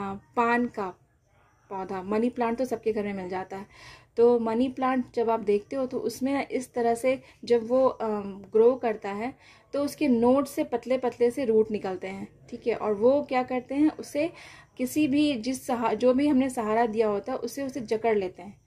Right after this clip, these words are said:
पकड़ लेते हैं। तो ये रूट्स basically ये भी मैकेनिकल सपोर्ट के लिए है ताकि वो प्लांट अच्छे से ग्रो कर सके और रूट से जो साइड्स में जो भी उसे एरियल, उम, अ, जो भी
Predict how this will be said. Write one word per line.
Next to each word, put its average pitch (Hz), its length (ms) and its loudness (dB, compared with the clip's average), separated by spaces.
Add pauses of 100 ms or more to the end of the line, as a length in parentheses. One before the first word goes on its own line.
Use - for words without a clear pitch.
(340)
पकड़ 247 280 2
लेते 185 240 -2
हैं। - 180 -16 (500)
तो 262 160 0
ये 247 300 2
रूट्स 285 360 2
basically 254 400 2
ये 247 180 4
भी 302 120 6
मैकेनिकल 233 460 2
सपोर्ट 214 360 -2
के 214 100 -4
लिए 214 100 4
है 240 60 0
ताकि 226 320 -4
वो 285 140 -4
प्लांट 240 380 -4
अच्छे 226 240 -12
से 269 160 -8
ग्रो 208 280 0
कर 240 180 -4
सके 262 340 -4 (460)
और 254 200 6
रूट 269 220 -2
से 294 200 -2
जो 285 400 -2
साइड्स 233 380 0
में 254 140 0
जो 233 160 6
भी 254 240 -2
उसे 240 300 2
एरियल, 226 460 4
उम, 208 500 -6
अ, 202 460 -8
जो 214 180 -2
भी 240 160 0